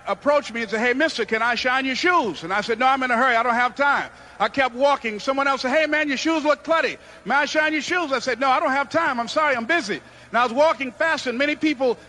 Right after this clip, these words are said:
solicited me for my business. And then finally, a young man stepped in front of me, and he said, "Excuse me."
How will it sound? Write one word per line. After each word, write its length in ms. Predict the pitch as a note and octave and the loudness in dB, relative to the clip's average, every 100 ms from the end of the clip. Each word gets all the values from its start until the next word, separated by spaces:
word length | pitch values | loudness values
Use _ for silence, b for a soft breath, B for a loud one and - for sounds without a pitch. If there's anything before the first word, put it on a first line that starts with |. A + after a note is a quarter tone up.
| - | -4
solicited 500 | C4+ D4 D4+ C#4 B3 | 0 2 0 -2 -2
me 140 | C#4 | 0
for 120 | C4 | 2
my 160 | B3+ B3 | 2 2
business. 440 | C#4+ D4 G#3+ F#3 | 0 -4 -4 -6
And 100 | G#3+ | -2
then 120 | B3+ C4 | -2 0
finally, 360 | D4 D4 C4+ | 2 2 2
a 40 | A#3+ | 0
young 200 | C4+ C4+ | 0 2
man 280 | C4+ B3+ - B | 0 -2 -6 B
stepped 420 | - - D4 D4 | -12 -2 0 0
in 140 | C#4+ C4+ | -2 0
front 240 | D4 D4 | 0 0
of 60 | C4+ | -2
me, 80 | A#3 | -2
and 100 | A#3 | -2
he 60 | |
said, 100 | A3 | -4
"Excuse 400 | A3 - C#4+ A#3 | -6 -4 -4 -4
me." 160 | F#3 | -6